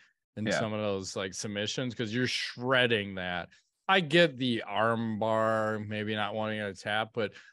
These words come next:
Speaker 1: how many people have come back to win after not tapping to an arm bar?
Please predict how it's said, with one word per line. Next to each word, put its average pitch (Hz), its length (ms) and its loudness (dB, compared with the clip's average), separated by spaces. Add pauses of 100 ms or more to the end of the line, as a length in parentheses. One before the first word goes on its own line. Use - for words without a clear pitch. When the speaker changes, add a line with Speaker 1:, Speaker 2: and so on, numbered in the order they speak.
(120)
Speaker 1:
how 185 120 6
many 220 240 6
people 170 340 2
have 139 220 2
come 143 300 -4
back 123 340 2
to 110 160 -14
win 117 400 -4
after 107 400 -4
not 110 340 -2
tapping 104 480 -2
to 98 140 -10
an 90 80 -6
arm 98 180 -2
bar? 87 240 -8